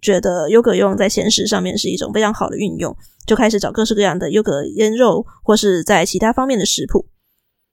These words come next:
那今天想要跟各位特别推荐的一种做法是一个希腊式的酱汁，它叫做 tzatziki。tzatziki 这种酱汁的做法其实非常简单哦。首先你要准备小黄瓜，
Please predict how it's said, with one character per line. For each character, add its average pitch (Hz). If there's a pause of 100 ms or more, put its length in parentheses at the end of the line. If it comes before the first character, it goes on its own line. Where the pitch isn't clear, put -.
(140)
那 359
今 359
天 381
想 180
要 214
跟 214
各 196
位 196
特 214
别 175
推 269
荐 269
的 196
一 190
种 -
做 190
法 175
是 160
一 180
个 143
希 285
腊 285
式 254
的 190
酱 180
汁， 180
它 220
叫 185
做 185
tzatziki。 226 (760)
tzatziki 330
这 320
种 233
酱 233
汁 226
的 214
做 208
法 -
其 185
实 156
非 185
常 196
简 -
单 165
哦。 - (260)
首 208
先 240
你 233
要 220
准 180
备 208
小 -
黄 -
瓜， 147